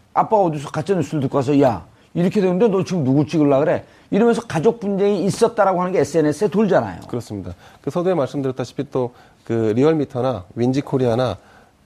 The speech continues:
Speaker 2: 굉장히 과학적인 그
Speaker 1: 너무 하신다,
Speaker 2: 어떤
Speaker 1: 오늘.
Speaker 2: 기술을 가지고
Speaker 1: <laughs>
Speaker 2: 테크닉을 가지고 그 정-, 비-,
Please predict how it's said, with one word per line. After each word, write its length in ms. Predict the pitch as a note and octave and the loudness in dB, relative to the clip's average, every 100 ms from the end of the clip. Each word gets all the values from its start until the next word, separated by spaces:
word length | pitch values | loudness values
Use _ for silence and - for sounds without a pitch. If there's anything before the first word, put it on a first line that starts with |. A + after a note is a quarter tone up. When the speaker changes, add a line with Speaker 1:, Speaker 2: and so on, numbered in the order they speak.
| _ | _
Speaker 2:
굉장히 240 | C3+ E3+ G#3 | -2 0 0
과학적인 800 | B2 C3+ - F#3 F#3+ F#3 F3+ D#3+ | 0 -2 -2 0 0 2 0 0
그 500 | C#3 C3 B2+ A#2 A2+ - _ _ - | 2 4 2 0 -2 -8 _ _ -8
Speaker 1:
너무 240 | A#2 A#2 | -4 -2
하신다, 280 | A#2 G#2+ C3 | -2 -2 -4
Speaker 2:
어떤 100 | C3+ | -4
Speaker 1:
오늘. 80 | A2+ | -2
Speaker 2:
기술을 320 | C3+ E3 F#3 | -2 2 2
가지고 640 | C#3 B2+ C#3 D#3 F3+ F#3 D#3+ | 2 0 0 2 4 2 0
Speaker 1:
<laughs> 80 | D#3 | -4
Speaker 2:
테크닉을 360 | B2 A#2+ F3 F#3 | -2 0 2 2
가지고 420 | D3 C#3+ E3 D#3 - - - - | 2 0 0 0 -4 -20 -14 0
그 160 | B2+ A2+ | 0 0
정-, 160 | - | -6
비-, 140 | C3 | -6